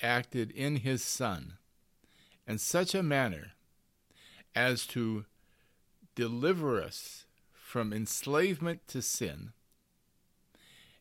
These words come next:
and bring us into a new regenerate state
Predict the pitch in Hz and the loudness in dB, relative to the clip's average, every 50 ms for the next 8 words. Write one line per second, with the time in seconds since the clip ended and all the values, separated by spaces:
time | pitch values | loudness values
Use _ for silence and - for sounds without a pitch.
0 | _ _ - 127 120 120 117 110 139 147 156 156 156 147 - - 143 131 117 - | _ _ -2 0 0 0 0 0 0 2 2 4 2 2 2 2 0 0 0 0
1 | - 127 120 117 113 110 110 117 127 143 165 180 190 190 196 202 - - - 107 | 0 2 4 4 4 2 2 0 2 2 4 4 4 2 2 0 -2 -4 -6 -6
2 | 110 113 117 120 107 101 113 131 143 151 160 160 160 156 151 - - - _ _ | -4 -4 -4 -4 -4 -2 0 0 2 2 2 4 6 6 6 4 2 -6 _ _
3 | - - - - - - - 139 117 95 85 - - - - | -6 -4 -4 -4 -4 -4 -2 -2 -2 -2 -4 -6 -10 -14 -20